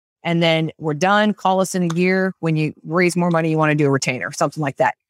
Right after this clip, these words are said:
So you might be able to find some folks that do, do project work as well. A lot of the bigger agencies, I don't see that happening so much,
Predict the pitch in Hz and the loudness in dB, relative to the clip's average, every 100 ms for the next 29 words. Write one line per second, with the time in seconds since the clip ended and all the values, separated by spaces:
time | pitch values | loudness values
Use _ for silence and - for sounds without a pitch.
0 | _ _ - 190 196 208 262 - - 196 | _ _ -2 0 2 2 0 -2 0 0
1 | 180 175 185 175 165 - 156 - 160 147 | 0 -4 -2 0 -2 -4 -4 0 0 -2
2 | - 151 147 156 151 - 170 165 - 170 | -6 -8 -2 0 0 -4 -2 -2 -2 0
3 | 156 151 135 139 127 - _ 151 135 143 | 0 -2 -4 -2 -2 -2 _ -4 0 0
4 | 117 - _ _ _ _ _ 185 175 185 | 0 -4 _ _ _ _ _ -2 2 2
5 | 202 180 160 185 202 196 202 214 - 220 | 0 -2 -2 0 0 0 0 0 -2 -2
6 | 220 202 - _ 165 180 147 185 170 - | 0 -2 -8 _ -2 -2 -2 0 0 0
7 | 180 - 214 214 214 208 208 | -4 0 0 2 0 0 0